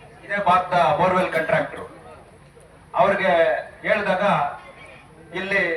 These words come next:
ಬಹಳ ನೀರ್ ಸಿಕ್ಕಿ ಬಹುಶಃ ಇವತ್ತು ಆ ಬೋರ್ ಓಡ್ತಾ ಇದೆ ಅಂತ ನನ್ನ ಇದು. ಯಾಕಂತಂದ್ರೆ ವೆಂಕಟರಮಣ ಸ್ವಾಮಿ ಅಂದರೆ ದೇವರುಗಳಲ್ಲಿ ನನ್ಗೆ ಯಥೇಚ್ಛವಾಗಿ ಆಳ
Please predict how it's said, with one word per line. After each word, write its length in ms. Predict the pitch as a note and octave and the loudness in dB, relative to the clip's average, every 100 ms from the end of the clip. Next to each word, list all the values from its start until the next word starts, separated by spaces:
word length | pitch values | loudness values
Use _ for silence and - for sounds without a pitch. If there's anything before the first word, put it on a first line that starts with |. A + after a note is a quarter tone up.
| D3+ - F3+ | -6 -12 -4
ಬಹಳ 200 | F3 F3+ | 0 2
ನೀರ್ 360 | G3+ F#3 G3+ G#3 | 2 0 -2 -2
ಸಿಕ್ಕಿ 320 | F#3+ - G3+ | -4 -4 -4
ಬಹುಶಃ 380 | F#3+ G3 G3 G3 | -2 -2 0 0
ಇವತ್ತು 380 | F#3 F3+ D#3+ G#3 | 0 -2 -4 0
ಆ 180 | F#3 F3 E3+ | 2 2 0
ಬೋರ್ 200 | A3+ G3 | 0 2
ಓಡ್ತಾ 300 | - - - | 4 2 2
ಇದೆ 200 | F3+ E3+ | -2 0
ಅಂತ 120 | D#3+ F3 D#3+ C#3+ - - | -2 0 0 -2 -8 -10
ನನ್ನ 200 | D3+ C#3+ | -8 -6
ಇದು. 200 | - - - - - - | -8 -10 -18 -20 -20 -8
ಯಾಕಂತಂದ್ರೆ 540 | F3+ F#3+ F#3 F3+ G3+ - - - - - - - - | -4 -4 -4 -2 0 0 -2 -8 -20 -20 -20 -20 -12
ವೆಂಕಟರಮಣ 380 | E3 G3+ A3+ A3 | -10 -4 0 0
ಸ್ವಾಮಿ 260 | G3 G3 F#3+ | 0 -2 0
ಅಂದರೆ 340 | F#3+ F#3+ G3 - - - - - - - - - | -4 0 0 0 -4 -10 -20 -20 -20 -20 -20 -8
ದೇವರುಗಳಲ್ಲಿ 580 | - A3 G#3+ G#3+ G3 G#3 | -2 0 0 -2 -4 -4
ನನ್ಗೆ 260 | F#3 F3+ E3+ | -6 -8 -8
ಯಥೇಚ್ಛವಾಗಿ 640 | F3 G#3 G3+ F3 F3+ F#3 E3 - - - | -2 -2 -2 -4 -2 -2 -4 -6 -16 -6
ಆಳ 180 | D3+ F3 | -2 0